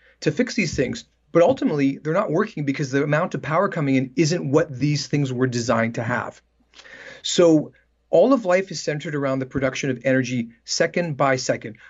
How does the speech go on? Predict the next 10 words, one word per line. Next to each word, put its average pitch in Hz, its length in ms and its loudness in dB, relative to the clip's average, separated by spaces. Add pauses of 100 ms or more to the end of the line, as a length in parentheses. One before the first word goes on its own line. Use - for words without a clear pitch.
(100)
Your 151 100 2
mitochondria 175 640 0
is 139 200 -2
the 135 100 -2
most 147 440 2
important 156 440 0
part 147 240 -2
of 131 100 -2
your 131 60 0
body. 117 440 2